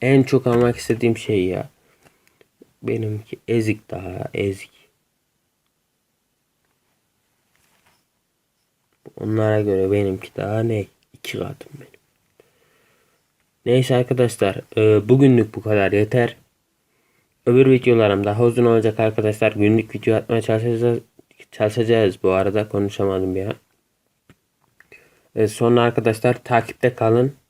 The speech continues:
Hoşça kalın. Eğer yo-, eğer videomu beğendiyseniz beğenmeyi ve yorum atmayı unutmayın arkadaşlar.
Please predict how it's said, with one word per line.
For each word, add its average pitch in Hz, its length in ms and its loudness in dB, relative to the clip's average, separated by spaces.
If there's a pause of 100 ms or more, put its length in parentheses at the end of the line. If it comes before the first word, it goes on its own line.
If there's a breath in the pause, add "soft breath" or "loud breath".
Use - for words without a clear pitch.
(380)
Hoşça 110 340 -2
kalın. 120 360 0 (120)
Eğer 117 300 4
yo-, 98 320 2 (160)
eğer 123 320 4
videomu 110 380 0
beğendiyseniz 127 720 2 (520 loud breath)
beğenmeyi 127 500 4
ve 117 120 4
yorum 113 320 6
atmayı 127 560 2 (300)
unutmayın 110 560 2
arkadaşlar. 90 760 -4